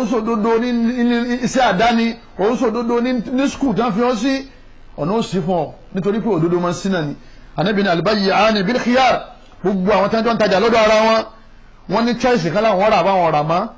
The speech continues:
tí wọ́n bá ti yà ara wọn, "ma lam yatafarraqa. Wa in sadaqa wa bayyana."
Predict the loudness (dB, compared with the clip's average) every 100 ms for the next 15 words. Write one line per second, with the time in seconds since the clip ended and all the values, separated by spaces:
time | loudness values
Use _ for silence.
0 | -20 -20 -6 -2 0 -2 -2 0 2 2
1 | 2 2 0 -2 0 0 2 0 -2 -2
2 | -2 -2 -2 0 0 -2 -12 -20 -20 -20
3 | -20 -2 2 4 4 2 0 0 2 2
4 | 2 2 2 2 0 0 0 2 2 2